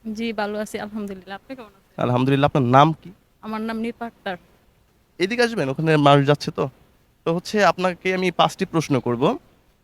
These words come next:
Speaker 2: তিনটি আনসার সঠিক দেওয়ার চেষ্টা করবেন, তাহলে আপনার জন্য ছোট একটি গিফট আছে। রেডি আপনি?
Speaker 1: হ্যাঁ।
Speaker 2: আহ, এর আগে ধাঁধা খেলছেন কখনো?
Speaker 1: না, খেলি নাই।
Speaker 2: এই ফার্স্ট?
Speaker 1: হুম।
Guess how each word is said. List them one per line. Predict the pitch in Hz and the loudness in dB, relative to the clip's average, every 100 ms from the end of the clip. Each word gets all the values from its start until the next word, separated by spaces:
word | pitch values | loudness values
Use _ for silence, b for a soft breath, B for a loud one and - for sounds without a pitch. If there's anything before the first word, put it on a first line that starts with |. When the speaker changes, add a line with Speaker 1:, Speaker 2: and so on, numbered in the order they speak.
| - | -2
Speaker 2:
তিনটি | 196 185 | 0 2
আনসার | 180 190 | 0 2
সঠিক | 185 180 | -2 0
দেওয়ার | 165 | -2
চেষ্টা | 170 160 147 | -2 -2 -2
করবেন, | 147 190 | 0 -2
তাহলে | 233 180 160 | -2 0 2
আপনার | 160 | 4
জন্য | 156 | 2
ছোট | - 240 | 2 0
একটি | 220 156 | 0 0
গিফট | 127 131 - | 2 2 2
আছে। | 117 123 | -2 2
রেডি | 160 185 | 4 2
আপনি? | 202 - _ | 0 -10 _
Speaker 1:
হ্যাঁ। | 226 208 190 _ _ _ _ _ _ | -10 -10 -12 _ _ _ _ _ _
Speaker 2:
আহ, | 120 120 | -6 -2
এর | 151 | 0
আগে | 180 | 2
ধাঁধা | 143 143 | 4 4
খেলছেন | 180 185 208 190 | 4 -2 -2 -2
কখনো? | 196 214 165 _ _ | -2 -4 -12 _ _
Speaker 1:
না, | 226 226 214 | -4 -4 -4
খেলি | 240 208 | -8 -6
নাই। | 220 247 233 285 - | -4 -4 -6 -10 -16
Speaker 2:
এই | - | 0
ফার্স্ট? | 180 190 - _ _ | 2 2 0 _ _
Speaker 1:
হুম। | 233 | -6